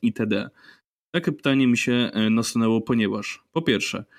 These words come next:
e, aby akap mógł działać, ludzie muszą generalnie, e, być generalnie racjonalni, przynajmniej większość. Natomiast religia szerzy irracjonalne postrzeganie świata. Po drugie,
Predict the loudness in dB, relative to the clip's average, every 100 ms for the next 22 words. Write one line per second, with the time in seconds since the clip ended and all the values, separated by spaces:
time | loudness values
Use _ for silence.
0 | -20 _ _ _ -2 0 0 -2 -2 0
1 | 0 0 -2 2 2 2 2 2 0 0
2 | 2 4 4 2 2 0 2 2 2 2
3 | 2 2 0 -2 -2 0 0 0 0 0
4 | 0 0 0 0 0 0 0 0 -2 -4
5 | 0 0 2 0 -2 -4 -8 -6 -4 0
6 | -2 0 0 2 2 0 0 0 0 2
7 | 2 0 -2 0 2 2 0 -2 -4 -4
8 | -2 0 0 -2 -6 -8 -18 _ -4 0
9 | 0 -2